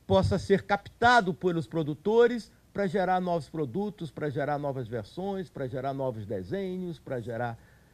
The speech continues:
e, e vai por aí, né? Essa organização é o que a gente chama de corporação rede, é uma expressão que já foi criada há mais de vinte anos, né? Porque ela se organiza numa estrutura reticular, e pra isso, então, as redes,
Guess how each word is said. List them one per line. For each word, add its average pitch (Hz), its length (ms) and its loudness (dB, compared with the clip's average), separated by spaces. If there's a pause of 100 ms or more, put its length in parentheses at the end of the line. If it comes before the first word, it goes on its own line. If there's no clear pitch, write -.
(180)
e, 127 240 -2
e 127 160 4
vai 139 160 4
por 113 180 -2
aí, 76 180 -4 (680)
né? 95 200 -8 (1300)
Essa 285 320 8
organização 220 760 10
é 220 60 10
o 220 60 10
que 220 140 4
a 196 40 10
gente 175 280 4
chama 196 480 4
de 160 120 2
corporação 147 680 4
rede, 113 340 4
é 95 60 0
uma 95 60 -2
expressão 113 440 -4
que 120 100 -8
já 107 80 -2
foi 117 180 -8
criada 107 340 -4
há 98 120 2
mais 113 240 0
de 95 80 -4
vinte 98 300 0
anos, 233 380 6 (240)
né? 185 240 2 (180)
Porque 196 220 2
ela 208 120 6
se - 120 2
organiza 208 560 4
numa 190 180 0
estrutura 165 420 -2
reticular, 165 720 0 (640)
e 151 80 0
pra 170 220 4
isso, 196 180 -2
então, 170 240 2
as 143 140 2
redes, 220 760 2